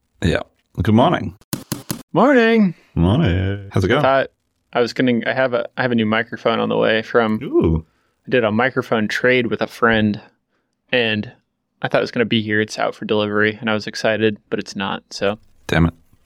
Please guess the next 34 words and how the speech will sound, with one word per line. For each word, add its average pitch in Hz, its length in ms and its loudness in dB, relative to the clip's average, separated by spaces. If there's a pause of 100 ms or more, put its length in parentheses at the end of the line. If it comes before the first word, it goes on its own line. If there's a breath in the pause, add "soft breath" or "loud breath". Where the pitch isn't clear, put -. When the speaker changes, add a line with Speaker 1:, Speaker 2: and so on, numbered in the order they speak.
(140)
Speaker 2:
you - 120 -12
get 104 100 2
Speaker 1:
What'd 98 140 4
Speaker 2:
the - 20 2
Speaker 1:
you - 20 0
Speaker 2:
old 107 60 0
Speaker 1:
get? - 100 2
Speaker 2:
mic 101 160 -4
for - 120 -6
now. 110 220 0 (480)
The 123 140 4
old 143 300 4
Shure 151 480 2
S 139 220 2
M 139 160 4
seven 135 400 2
B. 151 440 4 (260)
Speaker 1:
Oh, 87 140 2
yes, 90 580 -2
yes. 92 500 -10 (400)
Classic - 500 -2
podcasting 85 600 0
Speaker 2:
Just 95 200 2
Speaker 1:
choice. 101 100 0
Speaker 2:
really 339 160 6
like 139 260 2
how 139 120 2
it - 100 -2
sounds 170 520 0
whenever 127 260 4
I 127 60 4
notice 120 360 0
it, 165 220 4 (720)
and, 113 420 2